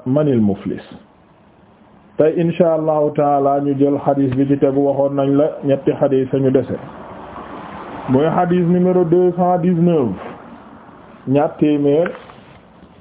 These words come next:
ak fukk ak juróom-ñeent. Mu ne, "Wa an Ummi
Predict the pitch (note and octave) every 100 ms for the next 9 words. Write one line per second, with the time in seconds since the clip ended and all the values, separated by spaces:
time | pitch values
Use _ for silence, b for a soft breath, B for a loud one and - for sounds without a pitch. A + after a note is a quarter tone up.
0 | - C#3 C3+ - E3 - C#3+ B2+ C3+ C3+
1 | B2+ B2 G2+ E2 - - - - - -
2 | - - - - - - G#2 A#2+ C#3 D#3+
3 | D#3 D#3 C#3+ D#3+ D3